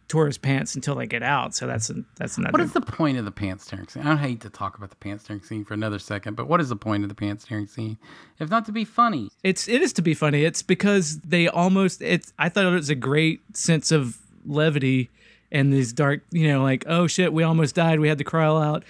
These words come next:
Speaker 1: And the thing that you notice is the stupid thing that's not really that big a deal. He's like, you know, it's the minor things. You're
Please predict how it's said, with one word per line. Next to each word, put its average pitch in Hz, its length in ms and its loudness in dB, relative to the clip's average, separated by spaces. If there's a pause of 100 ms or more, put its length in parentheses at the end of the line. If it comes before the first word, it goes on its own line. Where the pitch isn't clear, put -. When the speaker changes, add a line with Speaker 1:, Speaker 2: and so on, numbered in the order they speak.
(140)
Speaker 1:
And 156 160 2
the 143 60 2
thing 175 320 2
that 170 140 2
you 160 120 2
notice 156 440 2
is 113 140 -6
the 139 120 2
stupid 151 480 0
thing 147 380 2
that's 131 180 -2
not 156 240 -2
really 156 300 2
that 156 180 0
big 147 160 -2
a 123 40 -4
deal. 156 260 2
He's 131 120 -2
like, - 220 -8 (560)
you 190 80 0
know, 165 140 4
it's 160 100 -2
the 170 80 2
minor 156 400 4
things. 143 420 2
You're 131 180 -2